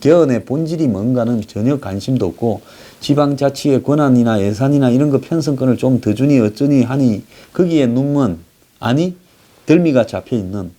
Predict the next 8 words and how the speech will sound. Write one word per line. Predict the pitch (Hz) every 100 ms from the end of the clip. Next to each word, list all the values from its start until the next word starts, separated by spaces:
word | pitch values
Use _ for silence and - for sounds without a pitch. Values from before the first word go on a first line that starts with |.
| _ _ _
이런, | - 147 151 104 - _ _ _ _ _ -
예? | 156 156 _ _ -
단체장이나 | 117 139 143 120 113 110 117 117 98 -
이런 | 117 131
사람들이 | 127 123 117 107 120
이거 | 92 117 123
앞장서고 | 95 - 120 - 147
있지만은 | - 120 - 104 87 117